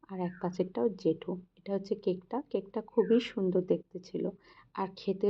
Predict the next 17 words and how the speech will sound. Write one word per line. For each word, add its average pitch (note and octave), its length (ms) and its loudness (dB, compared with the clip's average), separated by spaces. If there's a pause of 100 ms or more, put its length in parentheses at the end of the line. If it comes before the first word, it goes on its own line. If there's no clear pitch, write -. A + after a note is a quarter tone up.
(140)
খুবই G3 400 4
ভালো F3+ 320 2
লাগছিল, E3 420 -2 (440)
দুর্দান্ত। E3+ 580 2 (460)
আমার G3 320 -2
ছেলে C4 300 2
তো C4+ 120 2
কেকটা A#3 360 -2
কাটার F#3 380 -6
জন্য G3+ 260 -2
হাঁপাহাঁপি F#3 600 0 (100)
ফেলে F3 340 2
দিয়েছিল। E3+ 440 0 (600)
ওর A3 160 2
কারো A3+ 280 4
বার্থডে F3+ 460 6
হলে G3+ 240 4